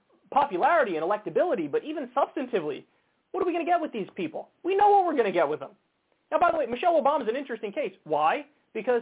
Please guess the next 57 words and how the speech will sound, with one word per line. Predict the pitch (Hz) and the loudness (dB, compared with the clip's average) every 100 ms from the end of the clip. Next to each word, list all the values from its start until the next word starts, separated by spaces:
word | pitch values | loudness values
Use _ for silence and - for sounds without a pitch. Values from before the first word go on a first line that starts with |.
| 240 - | -4 -4
nobody | 415 415 | 2 4
even | 403 392 | 4 2
knows | 370 | 2
what | 359 | 0
she | 349 | 0
believes. | 381 403 349 - _ _ _ _ _ _ _ - | 0 0 0 -4 _ _ _ _ _ _ _ -6
This | 339 | -2
is | 330 | 0
one | 330 | 0
of | 302 | -2
the | |
things | 302 | -4
about | 254 247 | 0 0
politics | 240 254 247 190 | 0 -2 -4 -8
that | 190 | -2
drives | 240 208 | -4 -4
me | 185 | -6
crazy. | 247 226 139 | -4 -4 -8
It's | _ _ - | _ _ -2
like | 233 240 | -2 0
the | |
Matthew | 226 233 226 | -4 -2 -4
McConaughey | 190 226 214 185 175 | -4 -2 0 -2 -2
thing | 165 | -6
in | 151 | -2
Texas. | 226 196 165 _ _ _ _ _ - | -2 -4 -10 _ _ _ _ _ -2
How, | 180 170 - | 4 4 2
you | 196 | 0
know, | 151 - | -2 -2
he | 208 | -6
was, | 262 190 | -4 0
like, | 185 - - | 0 0 -6
leading | 165 208 269 214 175 160 | 0 2 4 2 2 -2
the | 170 | -6
current | - 233 185 | -2 -2 0
governor | 156 247 190 139 - _ _ _ _ _ _ _ - | 2 2 0 -4 -8 _ _ _ _ _ _ _ -8
in | 185 175 | -6 -4
some | 175 | -2
polls. | - 240 196 | 2 2 4
By | 190 | 0
the | 175 | 0
way, | 156 | 0
he | 151 | -2
said | 156 | -4
he's | 143 | -2
not | 147 | -4
gonna | 143 131 | -4 -6
run | 131 | -6
now. | 113 85 - _ - | -8 -12 -14 _ -2
But | 151 143 | 0 0
he | 190 | -2
was | 247 | -4
leading | 254 247 | -2 -2
the | 233 | 2
current | 233 190 | 2 4
governor, | 247 240 175 | 2 2 -4
and | 190 185 | -2 -4